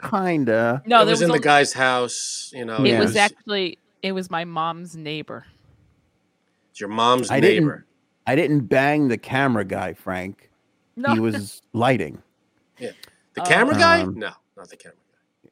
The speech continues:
Speaker 1: the girl took the pictures. The camera guy held the light. Okay, go ahead.
Speaker 2: Only the girl. Only the photographer was there. That's it.
Speaker 3: Yeah,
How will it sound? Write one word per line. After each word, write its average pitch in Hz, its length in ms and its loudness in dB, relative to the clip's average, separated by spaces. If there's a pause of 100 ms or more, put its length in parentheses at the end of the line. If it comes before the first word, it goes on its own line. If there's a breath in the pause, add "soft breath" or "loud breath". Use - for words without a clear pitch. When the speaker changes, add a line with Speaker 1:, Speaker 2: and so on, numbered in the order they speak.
(140)
Speaker 1:
the 110 100 -4
girl 156 300 2
took 123 200 -2
the 98 80 -4
pictures. 82 600 -10
The - 60 -20
camera 123 360 0
guy 87 180 -8
held 90 220 -10
the 76 60 -20
light. - 220 -20 (160)
Okay, - 320 -14
go 95 100 -8
ahead. 90 240 -10
Speaker 2:
Only 240 600 -8
the 226 140 -12
girl. 131 440 -18 (840)
Only 208 460 -12
the 165 320 -12
photographer 151 760 -20
was 135 120 -20
there. 135 160 -20
That's - 180 -20
it. 110 160 -20 (240)
Speaker 3:
Yeah, 139 80 0